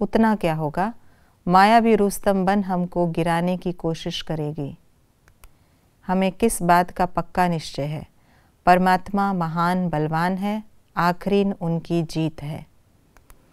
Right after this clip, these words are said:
विजय किनकी होती है? जो मायापति का हाथ पूरा पकड़ते हैं। पढ़ाई की धारणा से क्या होता है? आगे बढ़ते, राजाई मिलती, एवर वेल्दी बनते।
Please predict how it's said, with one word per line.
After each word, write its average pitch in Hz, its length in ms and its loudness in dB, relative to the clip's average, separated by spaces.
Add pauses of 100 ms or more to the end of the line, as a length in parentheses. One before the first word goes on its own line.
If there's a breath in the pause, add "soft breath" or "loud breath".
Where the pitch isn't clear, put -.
(520 soft breath)
विजय 196 320 6
किनकी 202 380 2
होती 156 380 -4
है? 160 240 -12 (280)
जो 180 200 0
मायापति 185 640 0
का 175 180 -4
हाथ 165 260 -2 (220)
पूरा 190 260 0
पकड़ते 151 500 -4
हैं। 156 260 -10 (1400)
पढ़ाई 180 360 4
की 202 160 -2
धारणा 180 380 2
से 208 160 0
क्या 196 200 0
होता 165 320 -2
है? 185 240 -4 (520 soft breath)
आगे 170 280 2
बढ़ते, 160 500 -2 (160)
राजाई 160 520 0
मिलती, 160 520 -2 (220)
एवर 180 300 2
वेल्दी 156 420 -2
बनते। 147 500 -8